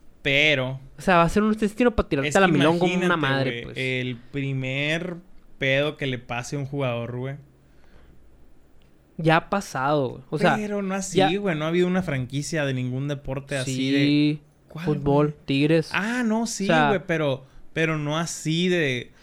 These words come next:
Speaker 2: pues
Speaker 1: ¿Me
Speaker 2: mira,
Speaker 1: estás hablando de que de cinco a diez años puede haber un equipo en la N B A aquí? Come
Speaker 2: pues
Speaker 1: on.
Speaker 2: probablemente, güey. O sea, diez
Speaker 1: No,
Speaker 2: años
Speaker 1: no quiero
Speaker 2: es
Speaker 1: pecar,
Speaker 2: mucho
Speaker 1: y no me
Speaker 2: tiempo, güey.
Speaker 1: malinterpreten, me encantaría. No quiero pecar
Speaker 2: O sea,
Speaker 1: de malinchista o, o de, o negativo,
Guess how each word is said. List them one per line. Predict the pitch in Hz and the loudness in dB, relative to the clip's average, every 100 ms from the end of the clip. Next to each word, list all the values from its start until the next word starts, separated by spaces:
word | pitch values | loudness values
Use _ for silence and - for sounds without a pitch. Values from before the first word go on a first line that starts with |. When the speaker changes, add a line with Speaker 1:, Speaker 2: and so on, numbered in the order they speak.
| - - | -20 -6
Speaker 2:
pues | - 180 | 2 4
Speaker 1:
¿Me | 196 | 6
Speaker 2:
mira, | 202 | 6
Speaker 1:
estás | 196 | 4
hablando | 214 220 | 2 2
de | 214 | 2
que | 180 | 2
de | 156 | 0
cinco | 175 180 190 | -2 -2 0
a | |
diez | 190 160 | 0 0
años | 175 175 139 | -2 -4 -4
puede | - 170 | -4 -2
haber | 175 170 | 0 -2
un | |
equipo | 165 151 151 160 | -4 -8 -8 -4
en | |
la | 156 | -4
N | 156 | -2
B | 156 | -2
A | |
aquí? | 151 147 175 185 - _ _ _ _ _ - | -2 -4 -6 -6 -18 _ _ _ _ _ -18
Come | - 147 | -8 0
Speaker 2:
pues | 165 151 | 2 2
Speaker 1:
on. | - | -2
Speaker 2:
probablemente, | 147 139 170 165 165 214 277 | -2 0 0 0 0 -2 -2
güey. | 269 202 | 0 0
O | 147 | -2
sea, | 147 165 143 | 0 2 2
diez | 151 185 | 2 4
Speaker 1:
No, | 196 | 6
Speaker 2:
años | 254 | 6
Speaker 1:
no | 233 | 4
quiero | 220 175 | 4 4
Speaker 2:
es | 202 | 4
Speaker 1:
pecar, | 214 233 | 6 4
Speaker 2:
mucho | 226 | 4
Speaker 1:
y | 214 | 2
no | |
me | 208 | 2
Speaker 2:
tiempo, | 139 - - | 2 2 2
güey. | 247 | 2
Speaker 1:
malinterpreten, | 175 143 - 175 143 | 2 0 -2 -4 -4
me | 143 | -4
encantaría. | 139 135 127 120 151 117 | -4 -6 -6 -6 -6 -8
No | 135 | -10
quiero | - 165 | -10 -10
pecar | 127 139 | -8 -2
Speaker 2:
O | |
sea, | 165 | -2
Speaker 1:
de | 156 | -2
malinchista | 143 131 123 143 139 - 156 | -4 -4 -6 -8 -8 -4 -2
o, | 131 120 123 | -2 -4 -6
o | |
de, | 123 123 | -6 -6
o | 117 120 127 | -8 -10 -6
negativo, | 135 123 120 139 160 190 | -4 -4 -4 -2 -2 -2